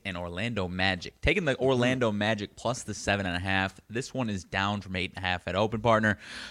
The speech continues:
Speaker 1: Uh, but plain and simple, the story on this one, and with March Madness going on this weekend, it would not sh-, uh, shock me at all, 'cause it took me a second to remember.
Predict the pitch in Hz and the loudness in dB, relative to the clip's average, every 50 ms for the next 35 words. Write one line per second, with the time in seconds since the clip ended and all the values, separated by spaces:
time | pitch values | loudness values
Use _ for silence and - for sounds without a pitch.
0 | - - 110 123 127 131 131 127 120 123 - 185 220 247 226 - - 220 214 202 | -2 6 8 10 10 12 10 10 8 6 4 4 4 4 4 6 4 4 6 6
1 | 190 151 131 - 165 160 160 160 147 139 151 - - 190 170 151 131 - 95 123 | 6 6 6 6 6 6 6 6 4 4 2 2 4 4 6 6 4 4 2 4
2 | 127 131 127 123 123 120 - 107 113 113 110 - 107 120 156 196 - 220 208 240 | 4 4 4 2 2 -2 -2 0 0 0 0 -2 -4 -2 -2 -2 -2 -2 -4 -2
3 | 262 269 247 - - 165 143 135 135 135 143 143 139 - 127 120 - - 117 110 | -4 -4 -8 -4 -2 -2 0 2 2 2 2 0 -2 -2 -2 -2 0 2 2 2
4 | 107 110 110 - 113 117 110 113 113 131 170 175 101 92 - - - - - - | 2 0 0 0 -2 -2 0 2 0 2 2 2 -2 -2 -2 -4 -6 -6 -4 -6
5 | 123 - 107 107 98 95 - 123 127 151 - - 107 101 98 107 147 - 113 - | -2 0 2 2 2 2 2 0 0 0 0 0 2 2 2 2 2 0 -2 -2
6 | - 95 98 95 - 151 - - 120 101 95 - - 156 - 117 - 101 92 90 | -2 -4 -2 0 0 -2 -2 -2 -4 -4 -2 -2 -2 -2 -2 -4 -8 -6 -4 -4
7 | 87 95 127 170 87 117 104 95 92 90 | -2 -2 -2 -2 0 2 2 2 2 0